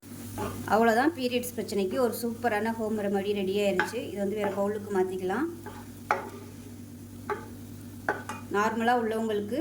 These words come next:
உடனே வந்துரும், கால் மணி நேரத்துல வந்துரும். So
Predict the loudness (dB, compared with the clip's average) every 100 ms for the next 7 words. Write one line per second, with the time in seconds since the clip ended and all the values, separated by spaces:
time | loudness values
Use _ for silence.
0 | 0 -2 -10 -12 -12 -12 -12 -14 -14 -6
1 | -2 0 2 2 2 0 0 2 2 2
2 | 2 2 0 0 2 2 2 2 2 0
3 | -10 -8 -2